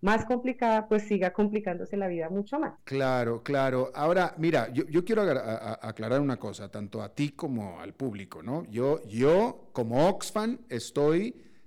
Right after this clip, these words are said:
Speaker 2: totalmente y completamente preocupado y abocado a sacar a la gente de la pobreza,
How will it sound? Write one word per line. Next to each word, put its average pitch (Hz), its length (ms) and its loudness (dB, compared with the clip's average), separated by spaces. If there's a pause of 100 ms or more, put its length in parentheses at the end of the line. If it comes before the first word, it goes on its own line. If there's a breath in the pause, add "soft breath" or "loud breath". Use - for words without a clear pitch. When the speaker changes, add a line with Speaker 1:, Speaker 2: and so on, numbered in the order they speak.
(140)
Speaker 2:
totalmente 190 760 2
y 196 40 -2
completamente 156 1080 -2
preocupado 160 1080 0
y 175 400 -2
abocado 135 840 0
a 113 120 -6
sacar 123 340 -6
a 143 60 -4
la 123 100 -6
gente 120 280 -8
de 120 60 -6
la 104 120 -10
pobreza, 98 500 -12